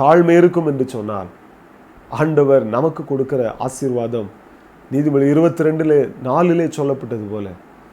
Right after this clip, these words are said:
"தாழ்மைக்கும் கர்த்தருக்கு பயப்படுதலுக்கும் வரும் பலன் ஐஸ்வர்யமும் மகிமையும் ஜீவனுமாம்" என்று சொல்லி ஆண்டவர் சொல்லுகிறார்.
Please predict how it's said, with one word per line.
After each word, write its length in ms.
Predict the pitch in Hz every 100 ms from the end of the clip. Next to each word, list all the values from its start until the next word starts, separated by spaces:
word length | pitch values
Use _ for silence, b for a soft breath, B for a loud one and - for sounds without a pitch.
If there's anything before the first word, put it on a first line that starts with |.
| - - - - - - - - -
"தாழ்மைக்கும் 680 | 147 165 170 160 156 151 131 -
கர்த்தருக்கு 500 | 151 - 180 160 147 131
பயப்படுதலுக்கும் 680 | 156 - 165 160 160 156 147
வரும் 240 | 143 139
பலன் 400 | 135 147 139 101 - - - - - - - - -
ஐஸ்வர்யமும் 680 | 147 151 165 165 165 160 151 - - - - - -
மகிமையும் 540 | 135 147 175 170 170 147 - - - 123 -
ஜீவனுமாம்" 560 | 175 208 202 185 185 185
என்று 220 | 180 160
சொல்லி 220 | 165 143
ஆண்டவர் 320 | 120 117 113
சொல்லுகிறார். 500 | - 104 - - -